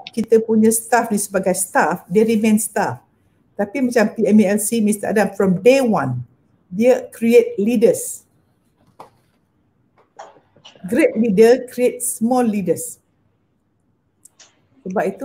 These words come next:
sekarang Mister Adam dalam proses dia empower, orang yang ambil dah kerja lima tahun dia jadikan manager, lepas tu bagi memo, ni dia empower, empower dia nampak. Dan orang-orang yang dia rasa potential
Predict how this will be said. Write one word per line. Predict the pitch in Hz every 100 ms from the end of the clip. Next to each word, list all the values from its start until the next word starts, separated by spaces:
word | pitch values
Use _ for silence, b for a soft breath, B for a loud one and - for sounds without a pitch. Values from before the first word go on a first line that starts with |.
| 339
sekarang | - 214
Mister | 208 185 185
Adam | 233
dalam | 220 190 208
proses | 208 214 254 233
dia | 190
empower, | 185 190 185 202 208 226 381 392
orang | 185 185 208
yang | 185
ambil | 190 190 208
dah |
kerja | 208 214
lima | 202 196
tahun | 220 220 175
dia | 175
jadikan | 175 175
manager, | 180 180 170 - 175 170
lepas | 170 170 170 185
tu |
bagi | 175 175 175
memo, | 175 175 175 170 170 196
ni | 226
dia | 208 220
empower, | 220 262 254 214
empower | 202 208 208 165
dia | 175
nampak. | 170 180 170 - _ _ _
Dan | - 208 -
orang-orang | 233 262 254 311 262
yang | 247 220 214 - b b 175
dia | 196
rasa | 208 220 226
potential | 220 240 247 247